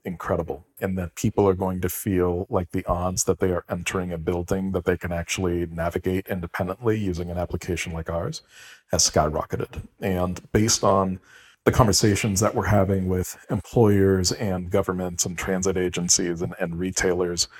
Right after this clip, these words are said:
you know, it's possible that that's a, a two or a three-year conversation, not a five-year conversation. This is the next frontier. I mean, it, it feels kinda strange to say, but the indoors are the largest remaining unmapped area in the world.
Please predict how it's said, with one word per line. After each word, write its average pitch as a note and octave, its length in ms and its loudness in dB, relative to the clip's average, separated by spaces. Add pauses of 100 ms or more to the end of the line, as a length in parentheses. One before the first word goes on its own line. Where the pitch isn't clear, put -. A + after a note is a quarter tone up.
(240)
you A#2+ 80 6
know, G2+ 80 4
it's G2 100 -4
possible F#2+ 380 4
that F#2 120 -2
that's G2+ 220 0
a, F#2+ 160 4
a D#3 80 2
two - 260 0
or E2+ 120 2
a C#2+ 40 0
three-year G2+ 600 -2 (160)
conversation, - 580 -2
not E2 140 2
a D#2+ 40 0
five-year E2 420 -2
conversation. - 680 -8 (880)
This B2+ 240 10
is A2+ 140 4
the F#2+ 100 6
next F#2+ 260 4
frontier. - 600 0
I - 80 4
mean, F#2 160 4
it, F#2 160 2
it G#2+ 120 0
feels A2+ 220 4
kinda G2 200 2
strange F#2+ 420 4
to - 100 -2
say, F#2 560 4
but F#2 220 4
the G2+ 160 -2
indoors F#2+ 880 4
are F#2+ 180 2
the F2 140 2
largest F#2 500 2
remaining F2+ 580 4
unmapped F2+ 440 4
area F2 520 4
in F2 120 2
the D#2+ 60 2
world. E2 340 0